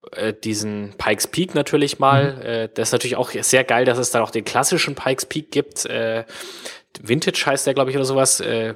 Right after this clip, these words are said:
Speaker 1: mittlerweile ist der ja komplett asphaltiert, äh, aber es gibt noch die alte Version, wo dann oben wirklich noch Schotter ist und so.
Speaker 2: Mhm.
Speaker 1: Und, ähm, dies kannst du da alles auswählen und ich find es auch sehr reizvoll, aber ich bin immer noch meilenweit von irgendwelchen echten Bestzeiten entfernt. Also ich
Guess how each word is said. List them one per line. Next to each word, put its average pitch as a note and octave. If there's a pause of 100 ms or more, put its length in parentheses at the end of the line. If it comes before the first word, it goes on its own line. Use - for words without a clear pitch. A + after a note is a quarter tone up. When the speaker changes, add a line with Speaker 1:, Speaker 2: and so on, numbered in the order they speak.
Speaker 1:
mittlerweile A#2
ist A2+
der A2+
ja G#2+
komplett A#2+
asphaltiert, C#3
äh, B2+
aber A#2
es -
gibt -
noch A#2
die -
alte B2+
Version, A#2+
wo A#2
dann A2+
oben B2+
wirklich A#2+
noch G#2+
Schotter A#2+
ist -
und G#2+
so. - (140)
Speaker 2:
Mhm. F#2+ (260)
Speaker 1:
Und, G2+
ähm, G2+
dies G#2+
kannst B2
du -
da B2
alles A2
auswählen G3
und F3+
ich D#3+
find E3
es F#3
auch C#3+
sehr C3
reizvoll, F#3+
aber C3
ich - (340)
bin B2
immer B2
noch A2
meilenweit G#2
von G#2
irgendwelchen G#2
echten -
Bestzeiten F#2+
entfernt. -
Also F#2
ich -